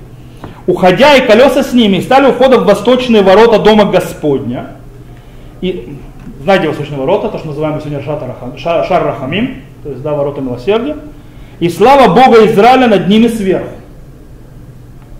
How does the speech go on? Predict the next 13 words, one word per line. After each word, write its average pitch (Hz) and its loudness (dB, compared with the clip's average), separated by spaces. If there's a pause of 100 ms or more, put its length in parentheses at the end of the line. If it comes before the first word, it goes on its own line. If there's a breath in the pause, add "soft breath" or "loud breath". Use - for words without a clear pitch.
(600)
Это 185 2
то 320 4
живое 285 4
существо, 285 2
что - 0
я 302 6
видел 262 2
перед 277 2
Богом 247 4
Израиля 220 4
при 220 0
реке 196 0
Кива. 302 -2